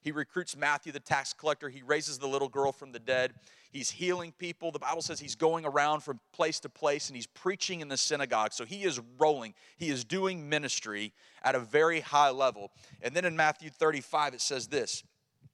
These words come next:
"Jesus traveled through all the towns and villages of that area, teaching in the synagogues and announcing the good news about the kingdom. And he healed every kind of disease and illness." That's phenomenal.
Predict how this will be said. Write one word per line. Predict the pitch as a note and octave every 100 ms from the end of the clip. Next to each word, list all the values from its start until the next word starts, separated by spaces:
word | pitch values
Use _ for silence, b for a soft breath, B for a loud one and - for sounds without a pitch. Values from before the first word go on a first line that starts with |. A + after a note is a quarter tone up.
| - _ _ B2
"Jesus | A#2 D3 F3+ G3+ A#3 -
traveled | - F3 C#3+ C3+ C#3+
through | C#3+ - -
all | D3+ E3+ F3+ F3+
the | F3+
towns | - D3 C#3+ C#3+
and | D3
villages | B2 A2+ G#2+ A2+
of | B2 B2
that | B2
area, | A#2+ A#2 G#2+
teaching | - - F#3+ - E3+
in |
the | D#3+
synagogues | - D3+ C#3 C3+ B2+ B2+ - b b -
and | C#3
announcing | D3 D#3 F#3 - E3+
the | D#3
good | D#3 C#3+
news | D3 B2+ A2+
about | A#2+ A#2+ A2+
the |
kingdom. | - D3 C3+ F2+ _ _ b b b -
And | D#3+
he | D#3+
healed | C3 F3 G3+ D3+ C3 - G3
every | G#3 G3 G3+
kind | - F#3+ E3 D#3+ D#3+
of | D3+
disease | B2+ C3+ C3 B2
and | C3+ C3
illness." | D#3+ D3+ G2+ - -
That's | B2+ - -
phenomenal. | - D3 A2 G2 A2